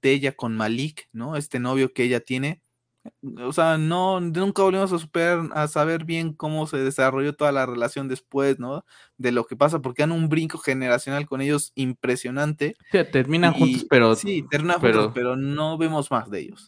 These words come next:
Speaker 1: ¿no?
Speaker 2: Sí,
Speaker 1: Y
Speaker 2: llega
Speaker 1: esa,
Speaker 2: un momento
Speaker 1: esa,
Speaker 2: que dices tú.
Speaker 1: esa parte no me gustó, ¿no? Y el par-, la parte de Kevin y sus hijos, mm,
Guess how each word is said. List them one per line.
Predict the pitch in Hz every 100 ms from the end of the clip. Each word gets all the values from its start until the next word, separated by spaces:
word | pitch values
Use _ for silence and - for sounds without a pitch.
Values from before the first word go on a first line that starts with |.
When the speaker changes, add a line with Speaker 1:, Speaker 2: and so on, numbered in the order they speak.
| 107
Speaker 1:
¿no? | 123
Speaker 2:
Sí, | 143
Speaker 1:
Y | 131
Speaker 2:
llega |
Speaker 1:
esa, | 143 -
Speaker 2:
un | 131
momento | 120 151 151
Speaker 1:
esa, | 151
Speaker 2:
que | 107
dices | 113
tú. | 113 117
Speaker 1:
esa | 135 135
parte | 135 135 123 120
no | 117
me | 117
gustó, | 101 101 - 120 131 - _ _ _ -
¿no? | 113 120 135
Y | 117 107
el | 101 104 -
par-, | - 120 127 _
la | - 123 117 -
parte | 131 135 156 156
de | 127 110
Kevin | - 117 117 117
y | 107
sus | - 101 -
hijos, | 110 - 113 113 110 - _ _ _
mm, | - 110 101 104